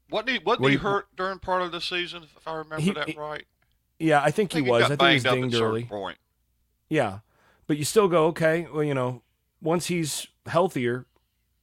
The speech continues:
Speaker 2: give him a little bit of a look," 'cause he does bring a physical component, a physical presence to your defense that you need. Uh, there were some good signs with some of the guys that are gonna be playing next year,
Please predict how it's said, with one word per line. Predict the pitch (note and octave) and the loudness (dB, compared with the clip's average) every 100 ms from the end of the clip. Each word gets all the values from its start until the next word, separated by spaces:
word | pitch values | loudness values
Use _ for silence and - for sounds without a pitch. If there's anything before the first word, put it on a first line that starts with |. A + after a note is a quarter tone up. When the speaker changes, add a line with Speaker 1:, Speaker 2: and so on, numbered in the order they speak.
| _ _ _ _ _ _ _ _ B2 | _ _ _ _ _ _ _ _ -6
Speaker 2:
give | C3+ | -4
him | D3+ | 0
a | D#3+ | 2
little | D#3+ E3 | 2 2
bit | F3+ | 2
of | |
a | F#3 | 2
look," | D#3+ F3 | 2 0
'cause | - C#3+ | -2 -4
he | |
does | C#3 C#3+ D3+ | 2 2 2
bring | D3 D#3 | 0 0
a | C#3 | 0
physical | D3 C3+ C#3 C#3 | 0 0 0 -2
component, | C3+ B2+ C3+ C3 C#3 | -2 -4 -2 -2 -2
a | B2 | -4
physical | - C#3 C3 C3 | 0 0 0 -4
presence | - B2+ A#2 B2 - | -4 -4 -4 -6 -8
to | B2+ | -6
your | A2+ | -4
defense | A#2 A#2 B2 A#2 | -4 -6 -6 -6
that | A#2+ | -6
you | A2 | -6
need. | G#2 G#2+ B2 - _ _ _ _ _ _ _ - | -4 -4 -6 -10 _ _ _ _ _ _ _ -4
Uh, | B2 A2+ A2 - _ _ _ _ _ _ _ _ _ _ _ - | 0 0 -2 -4 _ _ _ _ _ _ _ _ _ _ _ -6
there | D3 | -2
were | F#3+ | 0
some | - G#3 | 0 0
good | D3 F3+ D3+ | 2 2 2
signs | D#3+ C#3+ E3 D3+ | 0 2 0 -4
with | C#3+ | -6
some | - D3+ | -4 -2
of | |
the | C#3 | -2
guys | C3 C3+ C#3 | 0 0 0
that | C3+ | -2
are | B2 | -4
gonna | B2+ | -2
be | B2 | -4
playing | A#2+ B2+ A#2+ A#2+ | -4 -4 -2 -2
next | A2+ - A2 | -4 -6 -6
year, | A2 | -8